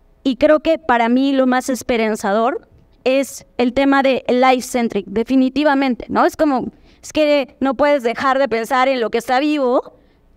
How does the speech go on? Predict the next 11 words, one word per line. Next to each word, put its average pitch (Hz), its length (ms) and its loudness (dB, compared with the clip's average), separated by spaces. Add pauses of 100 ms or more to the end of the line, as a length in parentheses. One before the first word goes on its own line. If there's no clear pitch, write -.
(300)
cualquier 262 560 0
tipo 269 440 -2
y 247 120 2
estilo 247 500 -2
de 226 120 0
vida 240 420 0
que 220 100 -2
está 240 360 0
habitando 226 500 0
este 208 180 -6
planeta. 240 480 -4